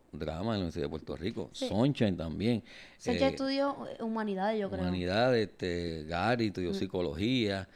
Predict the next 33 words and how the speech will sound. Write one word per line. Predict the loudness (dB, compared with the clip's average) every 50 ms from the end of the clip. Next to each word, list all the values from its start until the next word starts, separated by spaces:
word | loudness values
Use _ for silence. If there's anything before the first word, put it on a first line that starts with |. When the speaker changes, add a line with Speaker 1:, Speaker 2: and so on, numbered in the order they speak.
| -20 -20 -20 -20 -18 2
Speaker 1:
O |
sea, | 4 4 4 6
todos | 6 4 4 4 4
tenían, | 2 2 4 4 4 4 4 2 0 -4
como | -6 -4 -4 -2
tú | -2 0 0
dices, | 0 0 0 0 0 0 -2
esa | -6 -4 -2 -2 -2
formación, | -2 -2 -2 0 -2 0 0 -2 -2
con, | -2 -2 -4 -4 -4 -6 -6
tuvieron | -2 0 0 2 2 2
al-, | 0 0 -2 -8 -16 -20 _ _ _ -6
tuvieron | -2 0 2 2 2 2
contacto | 2 0 0 2 2 0 0 2 2 0 0 2
con | 2 2 2 2 2 2 2
la | 2 2
literatura | 0 2 2 2 2 2 2 0 0 -2 -2 -2 -2 -4 -4 -8 -16 _ _ -20 -20 -20 -20 _ _ _ _
y | 0 0 0
entonces | 0 0 -4 -4 -2 0 -2 -2 -4 -10 -20 -10 -6
eran | -4 -2 -2 -2 0
músicos | 0 -2 -2 0 -2 -4 -4 -2 -4 -6 -8 -10 -18 -20 -20 -20 _ _ _ -20 -12 -8
y | -4
dijeron, | -2 -2 -2 -2
"Espérate, | -4 -4 -4 -2 -2 -2 -2 -4 -4 -10 _ _ -4
Speaker 2:
Vamos | -2 0 2 2
a | 2
hacer | 2 0 -2 -2
esto. | -2 -4 -6 -6
Speaker 1:
vamos | -4 -4 -4
a | -2
hacer | -2 -2 -2
esto". | -2 -4 -6 -10 -12 -12 -12 -20 -20 -20 -20 -20 -20 -20 -20 -20 -20 _ _ _ _ -20 -20 -18 -16
Eh, | -16 -16